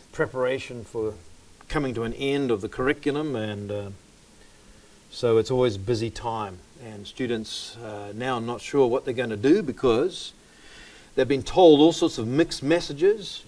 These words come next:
"Don't go home to Thanksgiving 'cause you'll take the disease to your parents," and, you know, they're all worried. They don't know what to do. They're all mixed up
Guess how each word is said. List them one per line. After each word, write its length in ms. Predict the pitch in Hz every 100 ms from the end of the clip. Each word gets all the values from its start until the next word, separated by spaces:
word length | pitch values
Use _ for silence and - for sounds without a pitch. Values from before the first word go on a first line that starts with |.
| 117
"Don't 420 | 120 151 180 190 - - - - - - - - -
go 260 | - 349
home 440 | - 160 175 180 175
to 120 | 175
Thanksgiving 720 | - 175 175 - 185 175 180
'cause 260 | 151 165 143
you'll 240 | 165 156
take 360 | 143 170 175 139
the 80 | 160
disease 600 | 143 143 151 160 165 139
to 120 | 160
your 340 | 156 147 135 120 -
parents," 560 | 180 170 156 165 -
and, 280 | 135 127 123
you 100 | 160
know, 180 | 143 127
they're 140 | 160 220
all 120 | 226
worried. 420 | 127 135 143 131
They 180 | 117 165
don't 100 | 208
know 100 | 139
what 280 | 107 139 -
to 80 | 95
do. 240 | 98 98
They're 100 | 104
all 200 | 160 165
mixed 300 | 147 147 -
up 140 | 113